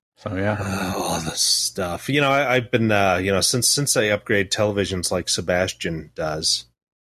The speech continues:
Speaker 2: I've been waiting for that eight K content, and this just gets me a little bit closer to it on my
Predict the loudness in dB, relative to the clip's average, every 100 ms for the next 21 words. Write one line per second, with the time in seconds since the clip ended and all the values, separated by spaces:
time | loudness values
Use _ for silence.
0 | _ _ _ _ -10 -2 0 2 0 -4
1 | 0 2 2 0 -2 -2 0 0 0 -2
2 | -2 -2 -4 -6 -8 -10 -12 _ _ _
3 | -6 -2 0 0 -2 -2 2 4 2 0
4 | 0 0 0 -4 -4 -2 -2 -2 -4 -6